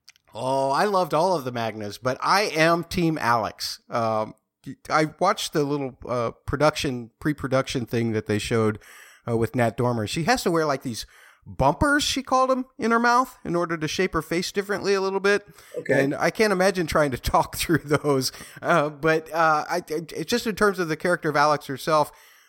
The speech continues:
Speaker 1: um, you wouldn't think that she'd be in very good standing with Townsend anymore after she <laughs> arranged this meeting with Goss. But, you know, she kinda pumped him up with the, with the whole,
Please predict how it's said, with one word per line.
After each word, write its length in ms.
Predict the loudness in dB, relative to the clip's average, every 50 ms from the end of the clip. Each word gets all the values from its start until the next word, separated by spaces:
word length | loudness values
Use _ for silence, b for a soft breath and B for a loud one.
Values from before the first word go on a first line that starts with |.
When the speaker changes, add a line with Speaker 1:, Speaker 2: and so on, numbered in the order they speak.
| b b
Speaker 1:
um, 480 | -2 2 2 2 2 2 0 -2 -6 -12 _ _ _ _ _ _ _ _ _ _ -20 -20 -20 -20 -14 -8
you 140 | -6 -4 -4
wouldn't 380 | 0 0 0 0 0 -4 -6 -2
think 220 | 0 0 0 0 -2
that 120 | -2 -2
she'd 180 | -2 -6 -6 -2
be 120 | 0 0
in 100 | 0 2
very 160 | 2 2 2
good 180 | 2 0 -2 -2
standing 480 | -2 -2 0 0 0 0 0 -2 -2 -2
with 140 | -4 -4 -2
Townsend 420 | 0 0 0 2 0 0 -2 -2
anymore 400 | -2 -2 -2 -2 -2 0 0 0
after 260 | 0 0 -2 -4 -6 -6
she 260 | -4 -2 0 0 0
<laughs> 0 |
arranged 360 | 2 2 2 2 2 0 0
this 180 | -4 -4 -2 0
meeting 280 | 0 2 2 2 0 0
with 180 | -2 -4 -4
Goss. 400 | -2 0 2 2 2 2 -2 -6 -12 B B B B B B B B B B
But, 260 | 0 2 2 2 0 -4 -8 _ -6
you 140 | -2 0 2
know, 320 | 2 4 4 2 2 0 -2 -6
she 140 | -10 -6
kinda 260 | -2 0 2 2 2 0
pumped 300 | 0 0 -2 0 0 0
him 100 | 2 4
up 320 | 4 4 2 2 0 -2
with 140 | -6 -4 -2
the, 180 | -2 -2 -2
with 200 | -2 -2 -4 -2
the 100 | 0 2
whole, 340 | 2 2 2 2 0 -2 B